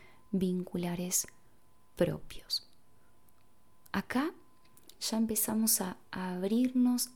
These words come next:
de la esfera de la madre de la etapa anterior que te contaba y empezamos a considerar la figura paterna.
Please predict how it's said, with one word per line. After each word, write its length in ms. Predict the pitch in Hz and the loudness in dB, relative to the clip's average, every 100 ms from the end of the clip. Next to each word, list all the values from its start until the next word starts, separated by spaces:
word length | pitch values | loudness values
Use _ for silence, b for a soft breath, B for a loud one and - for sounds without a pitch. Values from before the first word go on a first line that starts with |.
| - | -2
de 220 | 180 175 | 0 0
la 200 | 175 170 | -2 -4
esfera 520 | 170 - - 202 208 | -4 -4 -2 0 0
de 120 | 185 | -2
la 140 | 175 175 | -4 -2
madre 360 | 180 190 202 | -2 0 -2
de 80 | 175 | -2
la 100 | 170 | -6
etapa 320 | 170 180 175 | -6 -6 -4
anterior 540 | 180 175 180 175 185 185 | -4 -4 -6 -6 -6 -8
que 100 | 180 | -10
te 120 | 170 | -10
contaba 560 | 175 170 175 196 208 220 B B B B B - | -8 -8 -4 -2 -2 -4 B B B B B -12
y 60 | 233 | -6
empezamos 840 | 214 214 226 - 262 269 269 - - - - - - - | -4 -2 0 0 2 0 0 -4 -8 -20 -20 -20 -20 -12
a 100 | - | -10
considerar 960 | 196 196 190 - 196 190 208 220 185 202 - - - - - - - | -6 -4 -2 -2 -2 -2 0 0 0 -6 -14 -20 -20 -20 -20 -20 -8
la 200 | - 190 | -2 -2
figura 520 | - - 190 185 185 180 | -2 -4 -2 -2 -4 -6
paterna. 600 | 170 - 170 180 175 | -8 -8 -8 -8 -10